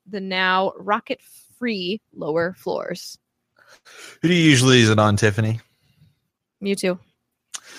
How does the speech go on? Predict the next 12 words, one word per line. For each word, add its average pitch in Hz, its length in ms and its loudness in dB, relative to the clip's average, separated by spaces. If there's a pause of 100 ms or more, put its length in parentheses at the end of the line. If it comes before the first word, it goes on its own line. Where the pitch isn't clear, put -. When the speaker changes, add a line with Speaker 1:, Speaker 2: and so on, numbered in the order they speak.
(260)
Speaker 2:
Yeah, 160 200 6
you 180 160 4
know, 196 200 8
I, 247 300 4
um, 139 560 6
I 180 120 0
usually 247 300 0
use 123 160 0
it 160 220 -2
Speaker 1:
<laughs> - 40 -20
Speaker 2:
on 104 800 0 (300)
Articuno. 131 920 0